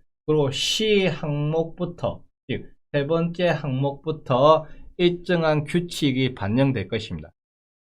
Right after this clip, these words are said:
일정한 규칙이 반영된다는 것은 알고리즘으로 구현 가능하다는 뜻도 되는 것입니다, 여러분. 즉, 세 번째 항부터는 앞 두 항의, 자신의 앞 두 항의 합으로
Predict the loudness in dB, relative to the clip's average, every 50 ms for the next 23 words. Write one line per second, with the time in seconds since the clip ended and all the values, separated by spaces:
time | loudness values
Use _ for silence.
0 | _ _ _ -2 -2 0 0 0 0 2 2 2 0 0 -2 -6 -4 -2 -2 0
1 | 0 0 -2 -2 -2 0 2 2 2 2 2 2 4 2 2 2 0 -2 -6 -4
2 | 0 0 2 2 0 -2 -10 -18 _ _ _ _ _ _ _ _ -2 0 0 2
3 | 2 4 4 4 4 4 2 0 0 -2 -4 -2 -2 -2 -2 0 0 -2 -2 -4
4 | -8 -10 -6 -2 0 0 0 0 -2 -2 -4 -2 0 0 2 2 2 2 2 2
5 | 0 0 -2 -2 -4 -6 -4 -4 -4 -4 -2 -2 0 0 0 0 -2 -2 -4 -4
6 | -4 -4 -6 -6 -8 -8 -8 -8 -8 -8 -10 -10 -14 -18 _ _ _ _ _ _
7 | -20 -8 -4 -2 -2 -2 -4 -10 -18 -20 _ _ _ _ 0 0 2 2 0 0
8 | 0 0 -2 -2 0 -2 -2 -2 -2 -2 -4 -2 -2 -2 0 0 0 -2 -2 -4
9 | -6 -12 -20 _ _ _ _ _ _ 4 4 4 2 0 -12 -12 -6 -4 -2 -2
10 | -2 -2 -4 -6 -8 -10 -14 -20 _ _ _ _ _ _ _ _ _ _ _ _
11 | -2 -2 -2 0 -2 -2 -2 0 0 -2 -2 -4 -2 -2 -2 -2 -4 -10 -20 _
12 | -12 -8 -4 -2 -2 -2 -2 -2 -2 -2 -2 -4 -4 -4 -4 -4 -4 -2 -4 -6
13 | -4 -2 0 0 0 -2 -4 -8 -14